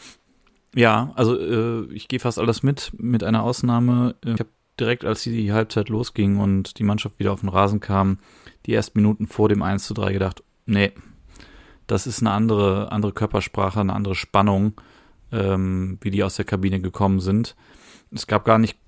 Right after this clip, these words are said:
konkret irgendwie Situationen, an denen ich das festmachen würde, aber es war so der Gesamteindruck. Also das war schon deutlich und <clears throat> um auf deine Frage einzugehen, wie kriegt man's hin oder auch das, was Nagel-,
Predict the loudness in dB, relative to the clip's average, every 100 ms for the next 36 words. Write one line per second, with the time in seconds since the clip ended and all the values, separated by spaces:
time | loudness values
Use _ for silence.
0 | -6 -2 0 0 0 0 -2 -6 -2 0
1 | 0 0 0 -2 -2 0 2 2 2 2
2 | 0 -2 -2 -4 -2 -2 2 2 2 0
3 | -2 -2 0 2 0 -2 -4 -4 -4 -8
4 | -20 _ -20 -20 -20 -10 -4 0 2 2
5 | -2 -6 -6 -6 -4 -8 -10 -14 _ -20
6 | -20 _ -2 0 2 2 4 4 4 2
7 | 0 2 2 0 -6 _ 0 6 8 8
8 | 6 2 2 2 4 4 4 0 -2 -2
9 | 0 2 0 -4 -4 -2 0 0 2 2
10 | 2 0 -4 -4 -4 -2 0 0